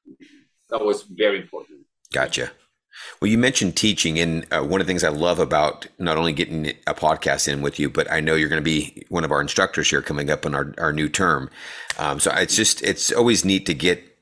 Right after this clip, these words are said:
Speaker 2: such high professionals here teaching our, our students. What do you look, what do you look forward to in regards to teaching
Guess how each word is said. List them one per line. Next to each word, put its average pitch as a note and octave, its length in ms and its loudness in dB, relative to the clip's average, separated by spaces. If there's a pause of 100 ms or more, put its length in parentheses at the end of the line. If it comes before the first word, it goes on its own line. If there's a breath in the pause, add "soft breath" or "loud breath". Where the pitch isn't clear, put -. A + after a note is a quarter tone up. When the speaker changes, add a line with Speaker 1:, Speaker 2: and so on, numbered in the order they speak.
(180)
Speaker 2:
such - 180 -2
high F2+ 160 2
professionals D#2+ 640 0
here D2 260 2
teaching C#2+ 600 -4
our, C#2 340 -2
our C#2+ 100 0
students. - 580 -2 (440 loud breath)
What G2 180 4
do C3+ 60 4
you C#3 240 6
look, G2+ 240 4
what G2+ 320 0 (1040)
do F2 120 -2
you G2 180 2
look F2+ 200 0
forward D#2 480 2
to D2+ 360 0
in D2+ 180 -4
regards D2 360 0
to - 80 -4
teaching D2 580 -4